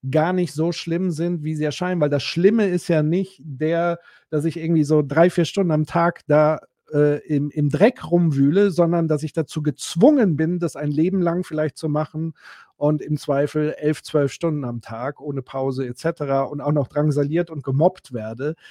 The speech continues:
Das ist ja das eigentliche strukturelle Problem und nicht die Arbeit an und für sich, die vielleicht, wo ich eben die Erkenntnis dann habe, ja, das hat ja einen Wert, wenn wir saubere Kanalisation für alle haben. Ich profitiere davon, meine Nachbarn profitieren, meine Familie und so weiter.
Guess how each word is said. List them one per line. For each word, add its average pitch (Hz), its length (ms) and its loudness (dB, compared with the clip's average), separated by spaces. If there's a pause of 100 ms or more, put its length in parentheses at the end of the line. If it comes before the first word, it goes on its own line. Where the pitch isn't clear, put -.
(180)
Das 156 300 0
ist 190 140 -2
ja 147 100 -2
das 127 180 -6
eigentliche 120 380 -6
strukturelle 113 500 -12
Problem 131 520 -4 (200)
und 147 160 2
nicht 156 180 2
die 160 140 0
Arbeit 151 380 4
an 147 140 0
und 143 120 0
für 139 160 0
sich, 151 400 -2
die 165 160 0
vielleicht, 151 800 -2 (480)
wo 151 240 2
ich 156 100 2
eben 160 220 4
die 151 80 4
Erkenntnis 185 460 2
dann 156 160 2
habe, 160 240 2
ja, 170 260 4
das 135 240 -6
hat 170 160 -8
ja 170 140 -2
einen 143 340 0
Wert, 170 400 4 (380)
wenn 160 180 0
wir 160 140 4
saubere 156 400 2
Kanalisation 156 680 -2
für - 140 -6
alle 156 220 2
haben. 180 220 0
Ich - 180 -6
profitiere 175 480 -2
davon, 175 340 0
meine 147 220 0
Nachbarn 156 320 -2
profitieren, 156 500 -8
meine 143 160 -2
Familie 156 500 -2
und 147 160 -4
so 131 140 -4
weiter. 131 400 -6